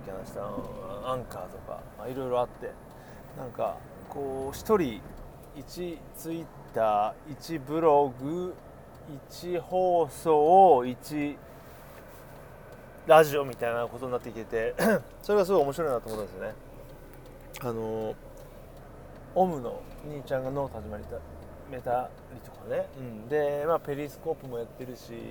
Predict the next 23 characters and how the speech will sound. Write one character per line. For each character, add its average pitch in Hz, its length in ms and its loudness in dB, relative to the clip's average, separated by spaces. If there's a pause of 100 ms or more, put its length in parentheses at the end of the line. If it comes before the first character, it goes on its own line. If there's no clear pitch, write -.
(240)
ま 196 100 4
あ、 165 60 4
Twitter 247 840 4
や 240 120 4
っ - 20 -4
て 240 160 -4
れ 226 80 4
ば 170 80 0
そ 156 100 -2
っ 143 40 -2
か - 120 0
ら 185 140 8
ま 180 100 4
あ、 151 60 4
ラ 143 140 10
イ 147 60 4
ブ 147 60 2
配 156 160 4
信 135 160 -10
で 113 80 -8
き 123 100 -12
る 110 100 -8
し、 - 120 -14